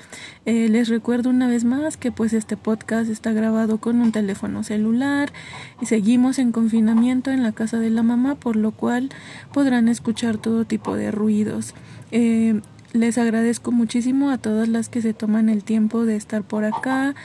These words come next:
de estar compartiendo, de escucharme, de escribirme a mis redes sociales para contarme qué les ha parecido este podcast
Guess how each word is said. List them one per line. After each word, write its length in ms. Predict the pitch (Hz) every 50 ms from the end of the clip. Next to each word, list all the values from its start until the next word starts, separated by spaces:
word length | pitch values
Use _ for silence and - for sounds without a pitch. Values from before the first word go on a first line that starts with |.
| - - - - - - -
de 240 | 220 254 254 247
estar 320 | 240 226 - - 240 240 226
compartiendo, 1300 | - 247 254 247 226 233 226 226 220 - 247 247 277 285 277 277 277 277 277 277 277 277 277 277 254 -
de 520 | 196 202 220 233 233 226 226 226 220 220 220
escucharme, 1080 | 214 - - - 220 214 - 262 247 247 247 247 254 247 254 254 254 254 254 254 247 233
de 120 | 226 220 208
escribirme 640 | 208 - - - 214 220 220 233 254 262 254 262 269
a 40 |
mis 160 | 254 247 226 220
redes 220 | 220 220 220 220
sociales 720 | - 208 220 - - 240 247 247 247 240 269 311 - - - - - - - - - - -
para 240 | - 233 233 233 220
contarme 640 | - 233 240 220 220 - 247 247 240 240 247 254
qué 140 | 233 - 254
les 180 | 233 240 233 247
ha 60 | 240
parecido 560 | 220 - 226 220 220 214 - 233 226 220 220
este 240 | 220 214 214 - 220
podcast 680 | 214 - 233 247 247 - - - 269 285 311 - -